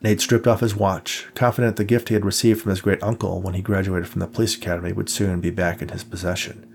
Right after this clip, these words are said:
and dropped it in the bag. He pulled out his wallet and added it too. When it landed, it popped open, revealing the detective's shield inside. Freddy saw a flash when the guy in the nice suit dropped his wallet in the bag.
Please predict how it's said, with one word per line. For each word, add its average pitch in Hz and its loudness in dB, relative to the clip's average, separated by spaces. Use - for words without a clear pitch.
and 151 2
dropped 98 0
it 92 -2
in 90 -4
the 85 -6
bag. 90 -4
He 123 0
pulled 135 4
out 113 4
his 101 0
wallet 101 2
and 107 2
added 95 0
it 87 -4
too. - -4
When 120 6
it 120 4
landed, 120 4
it - -8
popped - -4
open, - -4
revealing 107 4
the 104 0
detective's - -6
shield 90 -4
inside. 104 -6
Freddy 147 6
saw 147 6
a 127 2
flash 123 4
when 104 -2
the 101 2
guy 101 4
in 98 2
the 95 0
nice 95 -2
suit - -4
dropped 90 -4
his - -4
wallet 95 0
in 82 -8
the 85 -6
bag. 90 -4